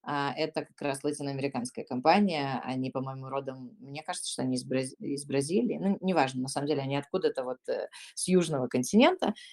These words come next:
и они присутствуют в Мексике, один из самых сильных игроков здесь. То есть это служба доставки, которая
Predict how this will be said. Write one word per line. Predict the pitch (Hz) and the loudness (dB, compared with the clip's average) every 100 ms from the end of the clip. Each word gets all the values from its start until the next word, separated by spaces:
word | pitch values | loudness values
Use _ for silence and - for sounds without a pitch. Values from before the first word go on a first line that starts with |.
| - | 2
и | 208 220 - | 6 6 4
они | 180 202 | 2 2
присутствуют | 151 151 190 - 156 | 2 4 4 4 0
в | 151 | 2
Мексике, | 135 - - - 113 123 | 0 -2 -8 -8 -2 0
один | 135 139 | 2 0
из | 139 | 0
самых | 135 139 | -2 0
сильных | - 139 139 | 0 0 0
игроков | 135 135 143 135 | -2 -2 0 -2
здесь. | 131 127 - - - _ | 0 -2 -4 -14 -20 _
То | - | 0
есть | 156 | 4
это | 226 233 | 6 4
служба | - 220 202 | 6 4 4
доставки, | 160 165 240 349 - | -2 4 4 4 -2
которая | - 165 175 202 170 160 | -4 2 4 6 4 2